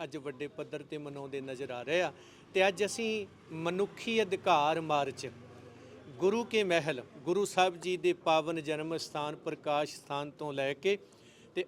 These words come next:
ਅੰਮ੍ਰਿਤਸਰ ਸਾਹਿਬ ਅੱਜ ਡੀ ਸੀ ਦਫ਼ਤਰ ਤੱਕ ਲੈ ਕੇ ਆਏ ਹਾਂ ਅਰਦਾਸ ਕਰਕੇ। ਸਾਡਾ ਮਕਸਦ ਕੇਵਲ ਇਹ ਹੈ ਕਿ ਸਰਕਾਰਾਂ ਨੂੰ ਨਗਰ ਕੀਰਤਨ ਮਨਾਉਣ ਦੀ ਗੱਲ ਜਾਂ ਵੱਡੇ ਵੱਡੇ ਜਲਸੇ ਕਰਨ ਦੀ ਗੱਲ ਨੂੰ ਅਸੀਂ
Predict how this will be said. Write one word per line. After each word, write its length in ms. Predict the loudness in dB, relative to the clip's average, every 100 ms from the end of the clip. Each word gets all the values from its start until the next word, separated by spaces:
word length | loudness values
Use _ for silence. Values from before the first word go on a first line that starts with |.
| -4
ਅੰਮ੍ਰਿਤਸਰ 480 | -2 0 0 0 0
ਸਾਹਿਬ 380 | 0 0 2 -2
ਅੱਜ 140 | -2
ਡੀ 200 | -6 -6
ਸੀ 220 | -6 -8
ਦਫ਼ਤਰ 380 | -4 -6 -6 -8
ਤੱਕ 300 | -6 -8 -6
ਲੈ 200 | -6 -6
ਕੇ 200 | -6 -8
ਆਏ 200 | -8 -6
ਹਾਂ 80 | -8
ਅਰਦਾਸ 340 | -6 -6 -6
ਕਰਕੇ। 440 | -6 -8 -4 -4 -4 -8 -20 -12
ਸਾਡਾ 380 | 0 0 4 2
ਮਕਸਦ 460 | 2 -4 -4 -4 -2
ਕੇਵਲ 440 | -2 -4 -4 -6 0
ਇਹ 220 | 4 6
ਹੈ 160 | 4 0 -16 -20 -8
ਕਿ 120 | -6
ਸਰਕਾਰਾਂ 760 | -2 -2 -2 2 4 6 6 4
ਨੂੰ 240 | 0 -6 -14 -20 -20 -20 -20 -20 -20 -10
ਨਗਰ 440 | 0 2 2 0
ਕੀਰਤਨ 520 | 0 -6 -6 -2 -2
ਮਨਾਉਣ 440 | 0 -2 0 -2 -2
ਦੀ 180 | -2 2
ਗੱਲ 300 | 4 2 0
ਜਾਂ 200 | -2 -2
ਵੱਡੇ 360 | -4 -2 0
ਵੱਡੇ 360 | 0 -2 0 0
ਜਲਸੇ 480 | 2 -2 0 -2 -2
ਕਰਨ 320 | 0 -2 -2
ਦੀ 160 | -4 0
ਗੱਲ 260 | 0 0
ਨੂੰ 200 | -2 -4
ਅਸੀਂ 220 | -4 -6